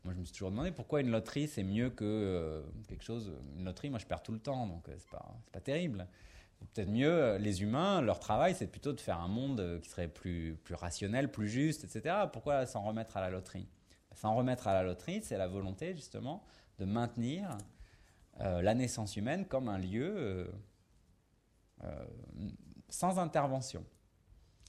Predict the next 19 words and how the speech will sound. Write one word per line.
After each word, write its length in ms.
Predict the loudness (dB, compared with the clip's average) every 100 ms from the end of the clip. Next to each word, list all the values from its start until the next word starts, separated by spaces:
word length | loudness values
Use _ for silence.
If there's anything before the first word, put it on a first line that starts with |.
| -20 _ _ -2
Et, 260 | 0 2
euh, 440 | 2 2 0 -2 -2
et 60 |
voilà, 240 | 2 2 0
tu 200 | -4 -6
voulais 200 | -4 -4
qu'on 140 | -2
parle 180 | -2 0
de 60 |
Gravity. 640 | -2 -4 -6 -6 -2 0 -2
Ce 80 | 0
que, 300 | 0 0 0
ce 140 | 4
à 100 | 6
quoi 140 | 6 4
nous 120 | 4
met, 160 | 2 0 -6
euh, 300 | -4 -2 -4 -6 -10 -10 -12 -10
Gravity, 760 | -4 -2 -4 -4 -4 -4